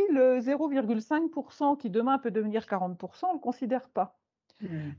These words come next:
Speaker 1: Tandis que dans des études comme ça, pour sortir du lot, c'est pas en allant regarder ce que quatre-vingts pour cent des gens ont dit et ce que vingt-cinq ou quarante pour cent des gens font qui est intéressant de voir,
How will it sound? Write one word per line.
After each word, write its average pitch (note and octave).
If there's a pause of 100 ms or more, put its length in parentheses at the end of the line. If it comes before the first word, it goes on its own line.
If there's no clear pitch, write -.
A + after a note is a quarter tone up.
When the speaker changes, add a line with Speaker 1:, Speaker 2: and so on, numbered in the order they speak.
Speaker 1:
Tandis C4+
que -
dans A3+
des A3
études C4+
comme C#4+
ça, C#4+
pour A#3
sortir D#4+
du A3+
lot, C#4 (160)
c'est D4
pas D4+
en C4
allant B3+
regarder A3+
ce C4+
que A#3+
quatre-vingts G#3+
pour G3+
cent A3
des G3+
gens G3
ont G#3
dit A#3 (480)
et G3
ce A#3
que A#3
vingt-cinq A3
ou G#3+
quarante A3
pour A3
cent A3
des G3+
gens G#3
font D#4 (160)
qui -
est G#3+
intéressant G3+
de G3+
voir, E4+